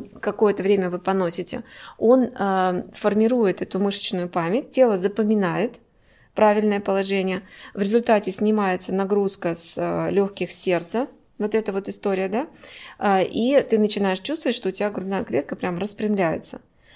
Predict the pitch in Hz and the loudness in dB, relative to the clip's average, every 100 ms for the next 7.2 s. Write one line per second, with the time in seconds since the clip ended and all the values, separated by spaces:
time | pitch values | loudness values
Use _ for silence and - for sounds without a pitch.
0 | - 190 240 330 277 233 214 208 202 - | -12 -4 -2 0 0 -2 -2 -2 -2 -2
1 | 185 196 - - - 226 247 202 185 185 | -2 -4 -10 -20 -6 0 2 2 0 -2
2 | 175 - 190 202 196 196 180 185 - - | -4 -2 -4 -2 -2 -2 0 0 -2 -4
3 | 214 214 - 226 202 175 180 190 190 190 | -2 0 0 2 2 0 2 0 0 -4
4 | 190 - 190 - - - - 190 180 190 | -6 -2 -2 -2 -6 -8 -4 -2 -2 0
5 | 185 170 - 170 170 - - - 196 196 | 0 0 -2 -2 -4 -6 -10 -6 0 0
6 | 196 180 185 196 302 262 202 196 - - | 0 -2 -4 -2 -2 -2 -4 -4 -8 -10
7 | - | -6